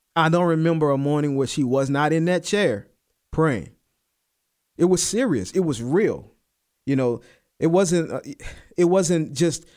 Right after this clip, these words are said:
"I'm a Christian." You know, a lot, a lot of people say that they're Christians today. Man, it's so much so that you're like, "Man, does it even mean anything anymore?" But it does. It does. You know, there was a time when churches, uh,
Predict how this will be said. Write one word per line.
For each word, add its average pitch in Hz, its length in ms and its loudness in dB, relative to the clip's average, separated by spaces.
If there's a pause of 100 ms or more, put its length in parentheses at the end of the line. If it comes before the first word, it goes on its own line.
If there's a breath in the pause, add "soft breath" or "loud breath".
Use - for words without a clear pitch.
(140)
"I'm 135 180 -2
a 131 40 -4
Christian." 123 540 -4 (320 soft breath)
You 143 80 0
know, 135 160 2
a - 20 0
lot, 127 220 -2
a 117 60 -4
lot 147 140 2
of 180 60 0
people 160 240 -4
say 135 160 -4
that 123 140 -2
they're 120 140 -2
Christians 104 600 -8 (140)
today. 98 360 -6 (920)
Man, 143 300 2
it's 120 120 -6
so 185 160 2
much 160 200 0
so 175 360 2
that 127 180 -2
you're 156 160 0
like, 123 220 -4
"Man, 143 220 0
does 131 180 -2
it 151 100 0
even 117 260 -2
mean 220 240 2
anything 120 460 -2
anymore?" 92 440 -10 (720)
But 120 120 -2
it 101 140 -2
does. 92 340 -6
It 101 140 -6
does. 87 420 -8 (1200)
You 156 80 4
know, 147 140 2
there 160 180 4
was 151 120 0
a 139 60 0
time 156 520 0
when 117 100 -2
churches, 160 640 -2 (560)
uh, 110 440 -2